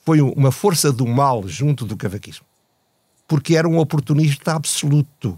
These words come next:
em termos ideológicos. Um homem sem coesão e sem convicções ideológicas. E isso não pode acontecer ao mais alto nível.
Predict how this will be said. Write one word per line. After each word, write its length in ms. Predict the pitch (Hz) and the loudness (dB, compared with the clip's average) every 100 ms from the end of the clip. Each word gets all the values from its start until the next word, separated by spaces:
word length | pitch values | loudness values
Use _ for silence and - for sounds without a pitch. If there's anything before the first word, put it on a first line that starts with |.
| - | -6
em 120 | 139 | -6
termos 320 | 104 131 113 104 | -2 -2 0 -2
ideológicos. 640 | 107 110 107 98 - _ _ _ _ _ - | -2 -2 -4 -6 -12 _ _ _ _ _ -2
Um 100 | 135 | 2
homem 340 | 135 143 147 | 2 4 2
sem 360 | 135 - 143 147 - _ _ _ | 2 2 2 0 -6 _ _ _
coesão 800 | 165 156 139 117 110 139 143 160 _ | 0 4 4 2 0 0 0 -4 _
e 80 | 113 | -4
sem 200 | - 127 | -2 -2
convicções 540 | 127 104 104 - 101 | -2 -4 -6 -6 -4
ideológicas. 580 | 98 107 104 101 - 107 | -4 -4 -6 -6 -4 0
E 120 | 151 | 0
isso 260 | 160 - 160 - _ | 0 -2 -6 -10 _
não 300 | 147 165 160 | 4 4 2
pode 400 | - 185 190 165 | 0 0 0 0
acontecer 480 | 139 135 127 - 120 | -2 -2 -2 0 0
ao 60 | |
mais 180 | 110 104 | 0 -2
alto 160 | 98 - | -6 -12
nível. 200 | - - | -20 -20